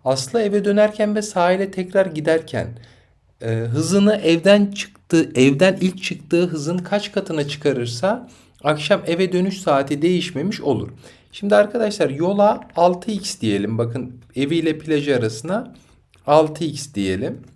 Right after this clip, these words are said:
Şimdi altı x yol olsun. Altı T sürede de plaja varmış olsun arkadaşlar. Şimdi burada ne yapıyormuş? Bir bölü üçünü gittiğinde, yani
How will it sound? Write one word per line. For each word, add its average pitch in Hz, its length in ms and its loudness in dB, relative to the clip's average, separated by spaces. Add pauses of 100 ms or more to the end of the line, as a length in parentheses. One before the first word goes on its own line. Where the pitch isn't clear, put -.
(1800)
Şimdi 160 580 -2
altı 165 420 0
x 196 500 -6 (800)
yol 165 200 6
olsun. 131 560 0 (280)
Altı 226 460 4
T 214 240 2
sürede 156 520 0
de - 300 -2 (540)
plaja 226 440 6
varmış 170 420 4
olsun 104 320 -2
arkadaşlar. 87 800 -6 (440)
Şimdi 208 540 0 (420)
burada 220 680 0 (300)
ne 226 160 2
yapıyormuş? 240 640 0
Bir 247 280 2
bölü 254 200 0
üçünü 226 340 -4
gittiğinde, 165 840 -4 (220)
yani 226 600 0